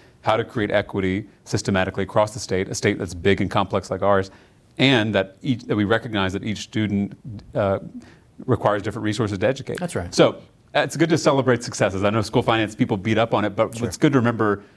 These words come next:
Speaker 1: kind of the bones of this house, um, are good. It just needs some renovation, but, um, this is a, this is a beautiful home.
Speaker 2: Right.
Speaker 1: Uh, we just
Speaker 2: Good
Speaker 1: gotta
Speaker 2: way to
Speaker 1: update
Speaker 2: put
Speaker 1: it.
Speaker 2: it.
Speaker 1: So, and then the last, and this is the most complex problem, which is how to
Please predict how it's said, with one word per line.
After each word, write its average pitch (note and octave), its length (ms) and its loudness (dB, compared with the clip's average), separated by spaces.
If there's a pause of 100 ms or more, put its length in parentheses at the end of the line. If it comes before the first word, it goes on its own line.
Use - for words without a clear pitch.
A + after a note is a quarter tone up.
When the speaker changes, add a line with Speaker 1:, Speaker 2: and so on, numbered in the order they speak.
Speaker 1:
kind C3+ 140 2
of A2+ 60 2
the G2 60 -2
bones A#2+ 380 2
of B2 100 -2
this C3 140 0
house, D3 500 -2
um, G2 540 2
are A2 120 2
good. C#3 420 2
It B2 100 -6
just G#2 160 -2
needs G#2+ 180 0
some G2 140 -2
renovation, A2+ 540 0
but, G2+ 220 2 (360)
um, F#2+ 400 2
this G#2+ 180 -2
is G2 140 -2
a, F#2+ 240 6
this G#2 160 -6
is G2 80 -2
a G2 60 2
beautiful A2+ 380 4
home. F#2 380 0
Speaker 2:
Right. F#2+ 280 2
Speaker 1:
Uh, G#2 60 0
we G#2+ 120 -2
just F#2+ 140 -4
Speaker 2:
Good G2+ 100 4
Speaker 1:
gotta G2 60 6
Speaker 2:
way A#2 100 6
to - 20 -6
Speaker 1:
update - 40 -8 (100)
Speaker 2:
put - 40 -2
Speaker 1:
it. - 20 -6
Speaker 2:
it. - 60 -10 (300)
Speaker 1:
So, A#2+ 280 4
and E3 100 4
then D#3 80 6
the D#3 100 4
last, D3 460 2
and B2+ 100 4
this B2 120 6
is A2+ 80 -2
the A2+ 80 2
most G#2 180 2
complex G2+ 400 0
problem, A2+ 380 -4 (640)
which G#2+ 240 0
is G2 260 4 (340)
how A#2+ 220 4
to G#2+ 420 0